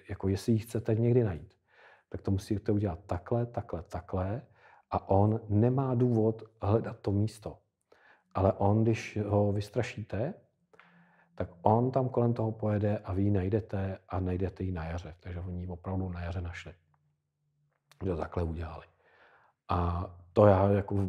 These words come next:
vždycky budu vědět, že tady díky téhletý holce, on má i titulek v tom filmu, takže díky ní to bylo vlastně jako dokončený, jo. Že až takový jako příběhy u toho byly. Já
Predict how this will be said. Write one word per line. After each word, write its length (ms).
vždycky 460
budu 180
vědět, 220
že 120
tady 320
díky 280
téhletý 380
holce, 460
on 120
má 160
i 80
titulek 520
v 60
tom 140
filmu, 440
takže 340
díky 300
ní 260
to 120
bylo 160
vlastně 260
jako 180
dokončený, 580
jo. 80
Že 60
až 100
takový 400
jako 300
příběhy 480
u 80
toho 160
byly. 220
Já 160